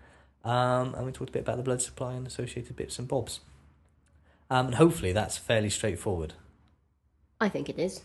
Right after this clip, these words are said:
Speaker 1: Yeah. Well, thanks, Rhiannon, for that.
Speaker 2: Thank you, Samuel.
Speaker 1: Next time, we're going to look at the musculoskeletal system, aren't we?
Speaker 2: Yeah, we're gonna get involved with somites.
Speaker 1: Yeah, the musculoskeletal system is too big a subject to do in one go. We'll probably do a little bite-sized chunk. We'll do somites.
Speaker 2: Just
Speaker 1: We'll
Speaker 2: somites.
Speaker 1: do,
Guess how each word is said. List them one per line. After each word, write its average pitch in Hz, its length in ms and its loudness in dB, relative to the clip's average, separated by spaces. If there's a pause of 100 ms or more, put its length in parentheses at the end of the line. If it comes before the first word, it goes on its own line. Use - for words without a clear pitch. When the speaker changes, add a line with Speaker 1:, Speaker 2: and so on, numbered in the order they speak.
(120)
Speaker 1:
Yeah. - 120 -8 (280)
Well, 151 80 4
thanks, 190 240 4
Rhiannon, 113 220 4
for - 100 -2
that. 151 300 2 (260)
Speaker 2:
Thank 180 220 0
you, 320 100 6
Samuel. 170 380 -2 (200)
Speaker 1:
Next 175 440 4
time, 117 560 0 (100)
we're 123 220 2
going 127 340 2
to 123 220 0
look 123 120 0
at 127 60 0
the 120 60 -2
musculoskeletal 120 580 0
system, 95 340 -2
aren't 95 180 0
we? 80 60 -4 (300)
Speaker 2:
Yeah, 240 420 10
we're 214 120 10
gonna 214 260 8 (160)
get - 140 6
involved 214 340 4
with 196 100 -4
somites. - 760 -2
Speaker 1:
Yeah, 156 340 12
the 147 40 6
musculoskeletal 143 540 4
system 117 260 0
is 107 80 -2
too - 240 0
big 113 160 2
a 101 40 2
subject 98 400 0
to 104 80 -4
do 98 60 0
in 95 60 -4
one 95 220 -2
go. 95 180 2
We'll 95 80 0
probably 123 200 2
do 107 320 0
a 98 100 -4
little 92 180 -2
bite-sized 92 560 2
chunk. 82 180 -4
We'll 85 100 -8
do 92 80 -2
somites. 82 600 -2 (400)
Speaker 2:
Just 98 220 0
Speaker 1:
We'll 98 100 2
Speaker 2:
somites. 90 300 0
Speaker 1:
do, 85 40 -10